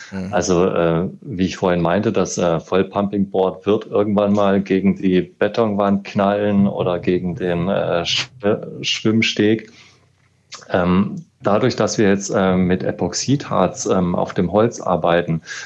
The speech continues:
Speaker 2: das Holz nimmt auch, äh, das saugt das Epoxidharz, äh, etwas auf.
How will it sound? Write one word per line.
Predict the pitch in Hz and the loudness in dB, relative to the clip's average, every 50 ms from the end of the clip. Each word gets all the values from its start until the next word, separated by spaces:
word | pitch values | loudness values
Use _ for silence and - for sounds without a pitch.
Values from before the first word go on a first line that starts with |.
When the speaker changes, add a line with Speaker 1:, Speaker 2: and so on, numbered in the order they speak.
| - - _ - | -16 -20 _ -6
Speaker 2:
das | 95 90 92 - - | -6 -4 -4 -2 0
Holz | 104 104 110 117 110 - - - | 2 2 2 2 0 -4 -2 0
nimmt | 110 104 104 - - | 0 0 0 -2 -2
auch, | - 98 101 113 117 - - | 0 0 0 0 0 -2 -4
äh, | - 113 90 90 92 87 - | -2 0 2 2 2 2 0
das | - 90 - - - | -2 -2 -2 -2 0
saugt | 95 98 107 - - | 0 0 0 0 -2
das | 101 - - | -4 -4 -4
Epoxidharz, | - - - 95 92 - - - 113 110 - - 104 98 98 - | -4 -4 -4 -4 -4 -2 0 0 0 0 2 2 2 2 2 0
äh, | - - 98 95 95 95 101 - | 0 0 2 4 4 2 2 0
etwas | - 107 - - - 101 92 - - - - - - - - - | -2 -6 -6 -4 -2 -2 -2 -2 -4 -8 -12 -18 -20 -20 -12 -6
auf. | - - 90 101 104 92 - - - | -2 0 2 2 2 2 0 -6 -12